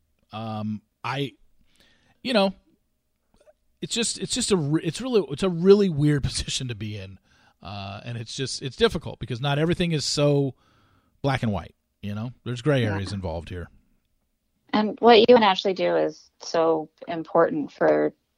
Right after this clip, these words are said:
Speaker 2: Bachelor Nation and so valuable. And, and, you know, we, we do, as Emma said, um, draw on that when, when we're talking about what's going on in the show. And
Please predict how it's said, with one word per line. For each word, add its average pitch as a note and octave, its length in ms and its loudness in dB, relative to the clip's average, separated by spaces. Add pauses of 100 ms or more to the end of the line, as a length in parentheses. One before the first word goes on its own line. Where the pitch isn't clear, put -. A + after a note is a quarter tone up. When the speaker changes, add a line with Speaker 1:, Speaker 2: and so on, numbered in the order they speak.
(120)
Speaker 2:
Bachelor D#3 400 0
Nation D3 500 -4
and C#3+ 360 -8 (500)
so E3+ 200 2
valuable. D3+ 560 0
And, C#3+ 240 -4 (140)
and, D3 260 -8 (1000)
you E3+ 120 -8
know, C#3+ 320 -2
we, E3+ 280 2
we E3+ 220 -2
do, F3+ 360 4
as D#3 220 -2
Emma D#3 220 -4
said, C#3+ 360 -2 (760)
um, D3 420 -2 (1200)
draw E3 220 2
on G#3+ 160 -2
that C#3 240 -4
when, D#3 240 -2
when D#3 180 -2
we're D3+ 260 -2
talking D3+ 440 -8
about D3+ 160 -4
what's - 140 -10
going D#3 240 -4
on D3 140 -6
in D#3 100 -8
the D3+ 80 -8
show. C#3+ 320 -4
And - 300 -6